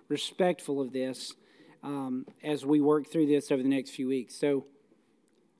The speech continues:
if the Bible's authoritative, if it is God's revelation to us, then you and I not only have an obligation to believe it,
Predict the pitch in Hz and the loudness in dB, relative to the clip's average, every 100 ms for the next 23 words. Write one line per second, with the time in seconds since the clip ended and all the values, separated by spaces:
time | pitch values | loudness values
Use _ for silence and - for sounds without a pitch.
0 | _ _ _ - 156 156 175 220 202 180 | _ _ _ -4 0 4 4 4 2 0
1 | 185 170 160 135 110 92 - _ - 160 | 2 2 2 -2 -4 -8 -20 _ -2 4
2 | 160 147 160 160 151 143 151 143 135 131 | 4 6 4 4 4 2 2 2 0 -2
3 | 131 117 127 107 85 - - _ _ _ | -4 -4 -4 -6 -10 -18 -20 _ _ _
4 | _ _ 160 160 180 202 185 180 160 175 | _ _ 0 2 4 4 6 6 8 6
5 | 180 151 160 147 147 143 139 143 139 135 | 6 4 4 4 4 4 4 4 2 -2
6 | 123 120 120 143 147 120 92 - | -4 -6 -2 0 0 -4 -12 -20